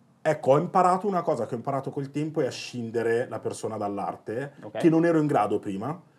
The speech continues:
Speaker 1: perché mi dava, cioè perché per me, per essere il mio artista preferito o il mio attore preferito, devi essere una bella persona.
Speaker 2: Sì.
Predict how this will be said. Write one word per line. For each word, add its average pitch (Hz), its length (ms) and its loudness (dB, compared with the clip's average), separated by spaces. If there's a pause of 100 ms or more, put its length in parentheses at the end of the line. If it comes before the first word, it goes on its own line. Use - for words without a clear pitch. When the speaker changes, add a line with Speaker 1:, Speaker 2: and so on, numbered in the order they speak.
(480)
Speaker 1:
perché 117 300 -2
mi 117 80 0
dava, 117 260 4
cioè - 160 -6
perché 117 260 -4
per 120 200 0
me, 123 180 0
per 117 140 -2
essere 120 240 0
il 113 80 0
mio 120 160 2
artista 120 340 -2
preferito 120 520 -4
o 104 280 2
il 101 60 -4
mio 110 320 -4
attore 117 280 -4
preferito, 120 440 -6
devi 101 160 -4
essere 95 320 -6
una 98 100 -8
bella 95 260 -6
persona. 80 600 -8 (100)
Speaker 2:
Sì. 123 80 -8